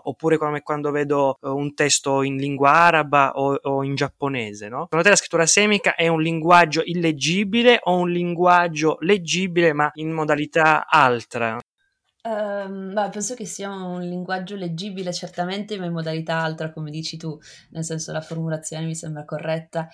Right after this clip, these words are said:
Speaker 2: e, eh, e sono d'accordissimo con la cosa, perché, mm, me lo sono chiesta molteplici riprese, cioè il linguaggio asemico cos'è? Un linguaggio totale in cui tutte le forme di scrittura diventano, no, non penso che sia questa la risposta, non, non c'è,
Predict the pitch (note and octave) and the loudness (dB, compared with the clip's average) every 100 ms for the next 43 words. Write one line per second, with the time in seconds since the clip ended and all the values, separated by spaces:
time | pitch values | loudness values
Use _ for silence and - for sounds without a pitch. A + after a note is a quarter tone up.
0 | - _ - E3 D#3+ D#3 D3+ D3+ - E3 | -20 _ -8 -6 -4 -4 -6 -6 -6 -6
1 | F3 E3+ E3 E3 E3 E3+ E3+ F3+ E3+ E3 | -4 -4 -4 -4 -6 -6 -8 -6 -6 -4
2 | D#3+ D#3+ F3+ E3 D#3+ D#3 D#3+ F3 E3 - | -4 -4 -2 -2 -4 -8 -8 -6 -8 -8
3 | - - - E3 E3 E3 D#3+ D#3+ E3 E3 | -20 -20 -14 -4 -2 -2 -2 -2 -4 -4
4 | G3+ F3+ F3 G#3 G3+ F3 E3+ F3 F#3 F3+ | -6 -8 -6 -6 -6 -6 -6 -6 -8 -8
5 | E3+ E3 G3 F#3 E3 D#3 D#3 D#3 E3 E3 | -8 -6 -4 -4 -4 -8 -8 -6 -6 -6
6 | F3 F3 F#3+ F#3 F3 F3+ E3+ D#3+ D3+ D#3 | -6 -4 -6 -6 -8 -8 -4 -2 -2 -4
7 | E3 E3 E3 D#3+ E3 F3 E3+ E3 E3 F3 | -4 -2 -2 -2 -2 -6 -8 -4 0 2
8 | F#3+ G3 F3 E3 F3+ E3+ F#3+ E3 G3+ F3 | 0 -2 -6 -8 -12 -14 -14 -10 -6 -6
9 | E3+ E3+ E3+ F3+ F3 - F#3 _ F3 F#3 | -4 -6 -4 -8 -8 -8 -10 _ -14 -6
10 | F3+ D#3+ D#3+ E3 F3+ F3+ - - - D#3+ | -6 -6 -6 -6 -6 -10 -12 -20 -10 -6
11 | C#3+ D3+ D#3+ F3 E3 D#3+ D#3+ D#3+ D#3 D#3+ | -6 -6 -6 -4 -4 -4 -8 -10 -8 -8
12 | D#3+ D#3 D3+ D3+ - D#3+ - D#3 D#3 D#3 | -8 -8 -8 -10 -10 -10 -8 -10 -8 -6
13 | E3+ E3+ G3 | -6 -4 -6